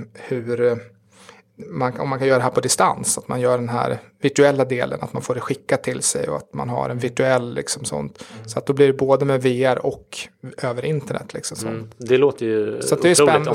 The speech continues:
Speaker 1: spännande.
Speaker 2: om det
Speaker 1: Och
Speaker 2: kan
Speaker 1: den,
Speaker 2: funka.
Speaker 1: den har inte satt, vad jag, vad jag förstår när jag tittade, för jag googlade lite på, det finns en amerikansk sida, clinicaltrials punkt gov, där de amerikanska hälsomyndigheterna
Speaker 2: Mm.
Speaker 1: registrerar alla kliniska studier.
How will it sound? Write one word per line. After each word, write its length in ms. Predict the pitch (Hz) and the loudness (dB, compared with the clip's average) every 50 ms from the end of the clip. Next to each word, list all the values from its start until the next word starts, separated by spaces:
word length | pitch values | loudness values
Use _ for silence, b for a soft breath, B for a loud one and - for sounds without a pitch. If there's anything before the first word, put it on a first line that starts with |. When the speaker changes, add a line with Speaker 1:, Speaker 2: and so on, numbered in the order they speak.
| 110 104 | 2 4
Speaker 1:
spännande. 220 | - 151 156 165 165 | 4 4 4 4 4
Speaker 2:
om 40 | |
det 80 | 123 113 | 4 4
Speaker 1:
Och 40 | 156 | 4
Speaker 2:
kan 60 | - | 4
Speaker 1:
den, 60 | 170 165 | 4 2
Speaker 2:
funka. 220 | 117 131 151 175 | 2 4 4 4
Speaker 1:
den 140 | 180 175 170 | 4 4 4
har 80 | 165 | 4
inte 120 | 170 156 - | 2 2 2
satt, 280 | - 156 147 - - 165 - | 0 0 0 0 -2 -4 -2
vad 200 | 160 151 156 160 | 0 2 4 6
jag, 140 | 170 165 160 - - | 6 6 4 0 0
vad 100 | 160 156 | 0 0
jag 60 | 160 | 0
förstår 340 | 160 160 - 143 135 127 123 | 0 -2 -2 0 2 2 2
när 120 | 123 127 127 | 2 0 -2
jag 120 | 123 120 | -4 -4
tittade, 400 | - 135 - - - 131 127 120 | -6 -10 -6 -2 0 2 2 2
för 100 | - 131 | 2 2
jag 60 | 131 131 | 2 4
googlade 340 | 147 139 131 135 139 131 | 2 2 2 2 2 2
lite 120 | 127 127 120 | 2 0 -2
på, 200 | - 127 127 123 123 - B B B | -2 0 0 0 0 -2 B B B
det 40 | B | B
finns 160 | 143 123 - | -10 -8 -6
en 80 | 139 139 | -4 -4
amerikansk 520 | 139 139 135 127 - 151 147 139 123 - | -2 -2 -2 0 2 2 2 2 0 0
sida, 220 | - 110 117 113 117 - - - 139 131 131 123 113 - 123 | -2 -2 -2 -4 -4 -6 -8 -4 -2 -2 -2 -2 -4 -4 -6
clinicaltrials 840 | 120 - - 143 135 131 127 123 120 123 120 - - - - - - b b b b b | -6 -2 2 4 6 6 6 4 2 -2 -4 -6 -6 -6 -6 -6 -8 b b b b b
punkt 220 | - 131 123 117 123 | -6 -6 -6 -2 2
gov, 460 | - 147 131 117 113 110 120 120 127 | 4 4 4 4 2 -2 -8 -10 -8
där 140 | 135 127 123 | -4 -4 -4
de 160 | 120 123 120 | -2 -2 -2
amerikanska 480 | 131 135 131 131 - 135 127 - - | -4 -4 -4 -4 -2 -2 -2 -2 -2
hälsomyndigheterna 800 | 120 139 135 123 - - 131 131 131 131 139 151 165 151 - - | -2 -2 -2 -2 -2 -6 -6 -6 -4 0 2 4 4 2 2 0
Speaker 2:
Mm. 100 | 120 131 | -2 -2
Speaker 1:
registrerar 440 | 139 123 - - - 160 147 127 120 | -2 -2 -2 0 2 4 4 6 4
alla 180 | 113 107 - 123 | 4 2 0 -2
kliniska 380 | - - 127 123 110 - 123 | -4 -4 -4 -4 -4 -4 -4
studier. 540 | 120 - - 139 123 113 113 113 - - - | -2 0 2 0 0 0 -2 -4 -4 -4 -4